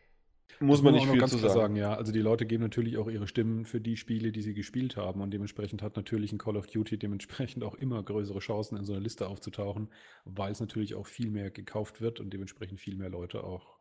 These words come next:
Speaker 2: überhaupt zur Auswahl haben.
Speaker 1: Die stimmt. Okay, und dann, war, war's eine Überraschung, Fallout vier und The Witcher drei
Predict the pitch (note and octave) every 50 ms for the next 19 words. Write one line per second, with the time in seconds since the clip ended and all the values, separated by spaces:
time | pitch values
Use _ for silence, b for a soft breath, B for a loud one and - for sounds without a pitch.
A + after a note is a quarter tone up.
0 | _ _ A2 G2+ G2+ F2+ F#2 E2+ - - - G#2 A2 G2+ - G2+ F2+ F2 E2+ E2
1 | E2 E2 - _ _ _ _ _ _ _ _ _ _ _ _ _ _ - - G3+
2 | F#3+ - - - D3 D3+ D3+ D3+ D3+ - - _ _ _ _ _ b b b b
3 | b b b _ _ _ _ _ _ _ _ _ _ _ _ - - C#3 - D3
4 | C3+ B2+ A#2 - - - B2 A#2+ C3 B2+ C3 C3+ C3+ - - _ _ A#2 A#2 B
5 | B B B B B B - _ - A#2+ A#2 B2+ B2+ C3 - B2+ B2+ C3 D#3 E3+
6 | - - D3+ D3 C3 C3 A#2 B2 D3 - - D3+ C#3+ C#3+ - - B2+ C3 B2+ B2
7 | - - - C3+ C#3+ C#3 C3 A#2+ A#2 A2+ B2 - - A#2 A2 - - - F#2+ G2+
8 | A2+ B2 C#3 C#3